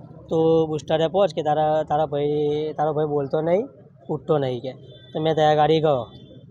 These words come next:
મેં ત્યાં ગયો તો તે કોન્ટ્રાક્ટર હાલ ત્યાં ગાડી હતો નહીં, તેથી ખબર નહીં આવ્યો હોય કે ના આવ્યો હોય. તો મેં ત્યાં ગાડી ગયો તો એક જે મારા ભાઈ સાથે એક નોકરી કરે છે, ભૂષણ કરી, એ હતો અને બીજા, બીજી પબ્લિક હતી આઠ દસ જણા તે બુસ્ટરની અંદર. મારા ભાઈને નીચે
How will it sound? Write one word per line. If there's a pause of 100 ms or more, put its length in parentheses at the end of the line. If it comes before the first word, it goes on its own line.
મેં
ત્યાં
ગયો
તો
તે
કોન્ટ્રાક્ટર
હાલ
ત્યાં
ગાડી
હતો
નહીં,
તેથી
ખબર
નહીં (140)
આવ્યો
હોય
કે
ના
આવ્યો
હોય. (640)
તો
મેં
ત્યાં
ગાડી
ગયો
તો
એક
જે
મારા
ભાઈ
સાથે
એક
નોકરી
કરે
છે,
ભૂષણ
કરી, (140)
એ
હતો (540)
અને
બીજા,
બીજી
પબ્લિક
હતી (400)
આઠ
દસ
જણા (500)
તે
બુસ્ટરની
અંદર. (160)
મારા
ભાઈને
નીચે